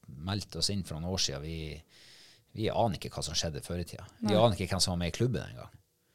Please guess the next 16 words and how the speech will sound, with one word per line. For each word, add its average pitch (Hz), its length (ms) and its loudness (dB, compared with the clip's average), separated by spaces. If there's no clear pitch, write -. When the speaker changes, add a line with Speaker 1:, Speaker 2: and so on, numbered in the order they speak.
Speaker 1:
Og 98 120 0
om 92 100 4
det 226 80 8
Speaker 2:
Nei. 202 100 10
Speaker 1:
var, 82 380 8
altså, 85 320 -4
var 92 180 -2
det 80 120 -2
drift? - 460 0
<laughs> 185 580 4
Nei, 85 140 0
jeg 82 80 2
synes 80 100 -2
det - 80 -2
var - 80 -6
fint. - 280 -8